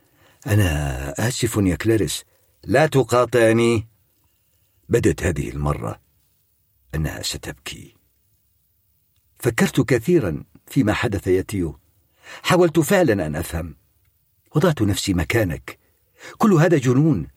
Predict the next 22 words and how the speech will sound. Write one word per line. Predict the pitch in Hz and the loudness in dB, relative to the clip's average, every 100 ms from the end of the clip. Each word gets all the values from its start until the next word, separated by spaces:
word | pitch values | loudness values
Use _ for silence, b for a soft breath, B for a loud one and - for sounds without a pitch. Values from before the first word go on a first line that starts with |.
| _ _ B B | _ _ B B
ولكنك | 143 147 147 185 170 | 2 2 2 0 2
كنت | 123 - 160 135 | 0 2 2 2
تريدني | 127 120 147 110 92 71 - | 2 2 2 0 0 -4 -2
أن | 143 139 107 | 0 2 0
أحبك، | - 131 80 78 _ - - B B B - | 0 -2 -2 -6 _ -12 -12 B B B 0
تريدني | 165 214 156 139 113 123 | 4 4 4 4 4 2
أن | 127 | 2
أحبك | 117 180 160 - 107 85 - - | 2 2 2 0 0 -4 -6 0
كما | 185 127 | 2 2
تحبني. | - 107 156 131 113 87 64 _ _ _ _ _ _ _ _ _ _ _ _ _ _ - | 0 0 0 2 0 -2 -6 _ _ _ _ _ _ _ _ _ _ _ _ _ _ -2
لفت | 131 - 82 | -2 0 -4
شريطا | - 87 92 73 71 | 0 2 0 0 -2
من | 65 85 | 0 0
المطاط | 73 65 - 90 78 | 0 -2 -2 -4 -4
حول | 55 - 95 71 | -6 -2 -2 -2
ذراعه، | 65 60 58 52 - b b b b | -6 -6 -6 -6 -10 b b b b
ومسحت | 104 131 - - 87 87 | 2 2 0 -4 -4 -2
مكان | 76 107 90 | -2 0 0
الوريد | 64 55 67 85 71 | -2 -4 -4 -4 -4
بشاش | 69 - 95 - 64 | -4 0 0 -2 -6
به | 53 78 87 71 - | -2 -2 -2 -4 -6
كحول. | 101 - 71 55 50 50 | -8 -6 -8 -8 -10 -10